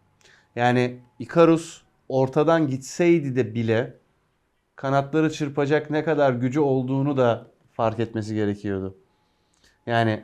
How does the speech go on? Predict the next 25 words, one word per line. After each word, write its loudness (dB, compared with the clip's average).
hem 0
doğru 8
yolu 8
bileyim, -2
hem -2
de 4
o 4
doğru 4
yolda 6
giderken 4
nelere 6
ihtiyacım 0
var, 0
onlara 0
bakabileyim. -2
Peki 0
nasıl 4
anlayacağım 4
bunu? 0
İşte 0
bu -10
top 0
ona 4
örnek. 0
Yani -2